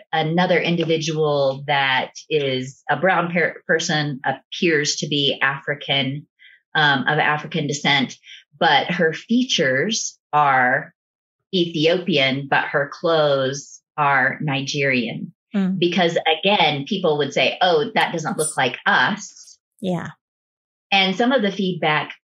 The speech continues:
Speaker 1: was, "Well, can you make it look more Vietnamese?" Well, which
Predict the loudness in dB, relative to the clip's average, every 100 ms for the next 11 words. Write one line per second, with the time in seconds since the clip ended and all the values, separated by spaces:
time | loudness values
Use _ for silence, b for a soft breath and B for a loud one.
0 | _ -8 -6 0 2 4 2 0 -2 0
1 | 0 2 2 0 -2 -2 -2 -2 -2 -2
2 | 0 -2 0 0 0 -2 -4 -2 -2 -4
3 | -6 -12 -16 -20 _ _ _ -2 2 2
4 | -2 -10 _ _ -4 2 4 2 0 -4
5 | -2 -4 -6